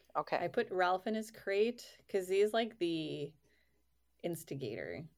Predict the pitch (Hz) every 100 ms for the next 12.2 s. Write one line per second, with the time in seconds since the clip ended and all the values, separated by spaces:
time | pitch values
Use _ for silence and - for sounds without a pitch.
0 | _ 160 156 143 - 160 127 - 151 143
1 | 165 175 180 185 185 165 147 147 151 147
2 | 135 127 - 147 143 139 139 - - 196
3 | - - - - - - - 156 - -
4 | - _ _ - _ 175 165 151 - 214
5 | 226 233 233 160 165 - - _ _ _
6 | 190 196 143 165 151 170 165 165 180 -
7 | _ - 214 - 175 160 156 151 110 127
8 | 110 127 196 - - - - - - 180
9 | 165 175 151 - _ _ _ _ _ _
10 | _ - 170 165 208 - 175 190 202 214
11 | 226 226 - - 180 160 156 165 185 -
12 | - -